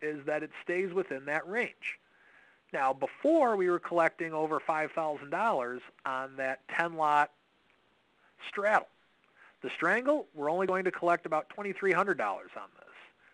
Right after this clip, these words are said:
But what the trade-out is, is that you have a wider margin of error, so to speak, in that the market can move a lot more and stay within a wider range, and you can still get your maximum profit, so to speak.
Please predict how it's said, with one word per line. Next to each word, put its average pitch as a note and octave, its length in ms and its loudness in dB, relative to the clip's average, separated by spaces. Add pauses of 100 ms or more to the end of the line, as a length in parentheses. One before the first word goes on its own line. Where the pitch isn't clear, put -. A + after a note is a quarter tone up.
(520)
But A#3 280 6 (260)
what E3+ 160 -4
the E3+ 60 -6
trade-out B3+ 640 2
is, C#3+ 320 -2 (140)
is D3+ 160 -8
that D3+ 160 0
you E3 120 -4
have D3+ 200 -4
a C#3+ 80 -4
wider D#3+ 560 0
margin D#3+ 440 0
of C#3 120 -2
error, C#3+ 320 2
so G2+ 100 -12
to F2 80 -18 (100)
speak, - 360 -20 (560)
in D#3 160 -4
that D#3 200 0
the D3 80 -8
market E3+ 420 2
can D#3+ 140 -2
move F#3 440 0
a D#3+ 60 2
lot D3+ 360 -2
more D#3 460 0 (400)
and C#3 160 -14
stay F#3+ 200 0
within F#3+ 280 0
a C#3+ 60 -4
wider D#3+ 520 0
range, A2+ 580 -8 (540)
and F3 80 -8
you G3 80 -4
can G3 160 -4
still F#3 220 -2
get F3 100 2
your E3+ 140 -6
maximum D3 540 -6
profit, F#3 440 -2 (140)
so A2 60 -14
to G2 100 -18 (100)
speak. - 240 -20